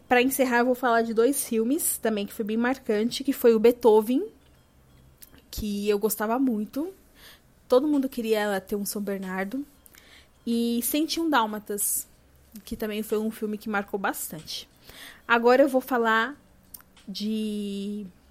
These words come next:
brinquedos. Tinha o bichinho virtual, que eu não sei o nome dele, mas era, a gente chamava de bichinho virtual. Daí também foi uma revolução na época, era muito tecnológico, todo mundo queria ter um bichinho virtual.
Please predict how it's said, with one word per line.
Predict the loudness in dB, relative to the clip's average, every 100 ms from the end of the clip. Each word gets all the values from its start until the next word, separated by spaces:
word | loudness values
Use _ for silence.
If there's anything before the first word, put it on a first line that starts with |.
| _ -20 -10
brinquedos. | 0 2 4 4 2 0 -4 -6 -8 -20 _ _ _ _ _ _ _ _ _ _ -20 -20 -20 -20 -20 _ -4
Tinha | 0 4 4 4 2 2 2 2 0 -4 -8 -2
o |
bichinho | 0 2 2
virtual, | 2 2 2 4 6 6 2 -6 -16 -16 -20 -20 -20 -20 -20 _ _
que | -4
eu | -2
não | -2
sei | 0 -2
o |
nome | -2 -4 -4
dele, | -4 -4 -4 -6
mas | -4 -2
era, | -2 -2
a | -4
gente | -4 -4
chamava | -6 -4 -4
de | -4
bichinho | -6 -4 -6
virtual. | -6 -8 -4 -4 -4 -8 -14 -20 -20 -20 _ -4
Daí | -2 0 -2
também | -4 -2 -2
foi | -2 0
uma | 0
revolução | -2 -2 0 0 0 0 -2
na | -4
época, | -6 -10 -8 -4
era | -2
muito | -2 -4 -4
tecnológico, | -2 -2 -2 -2 0 0 -2 -6
todo | -4 0
mundo | 2 2
queria | 2 -2
ter | -2
um |
bichinho | -4 -4 -6
virtual. | -8 -10 -8 -4 -2